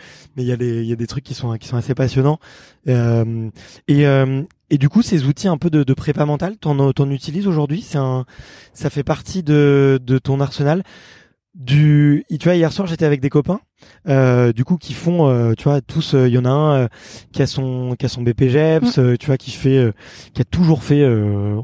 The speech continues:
Speaker 1: en tout cas, des entraînements de CrossFit, qui a pas
Speaker 2: Ouais.
Speaker 1: toujours été dans des box, mais, tu vois, euh, qui, qui se ferait bien un Murph avec moi, tu vois, par exemple. Euh,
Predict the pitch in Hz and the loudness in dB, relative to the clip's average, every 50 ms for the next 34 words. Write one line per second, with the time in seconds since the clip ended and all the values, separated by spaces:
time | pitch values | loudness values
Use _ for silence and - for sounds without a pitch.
0 | 175 180 180 - 156 135 - - - 147 123 110 110 135 147 139 135 139 127 - | -8 -12 -10 -8 -6 -6 -4 -2 -2 -2 -2 0 0 2 2 2 2 0 0 -2
1 | - 127 123 123 120 - - - 120 - - 147 147 - - 123 - 214 - - | -2 -2 0 -2 -2 -2 -2 -2 -2 -2 -2 -6 -6 -6 -4 -2 0 0 0 2
2 | 123 127 127 127 120 - 123 120 120 120 120 127 135 143 - - 131 107 101 - | 2 2 2 2 0 0 -2 0 2 2 4 4 2 2 0 -4 -4 -4 -4 -6
3 | - - - - - - - - _ _ - - 123 120 123 123 117 113 107 107 | -12 -20 -20 -20 -20 -20 -20 -20 _ _ -2 0 2 2 2 2 2 0 0 0
4 | 107 107 107 104 - - - 127 117 110 - - 120 - - - 135 117 123 135 | 0 -2 -2 -4 -6 -8 -8 -6 -6 -6 -6 -8 -8 -8 -4 -2 -2 0 2 2
5 | 135 127 120 123 131 123 - - 113 113 - 143 170 214 - - 165 170 160 139 | 2 2 2 0 0 0 0 -2 -2 0 0 0 0 0 0 -4 -4 -2 -2 -2
6 | 131 131 139 127 - - - - - - - - - - - - - 135 135 131 | 0 0 0 -2 -2 -6 -12 -20 -18 -16 -16 -16 -16 -18 -10 -2 0 2 4 4
7 | 131 127 127 127 | 4 4 4 2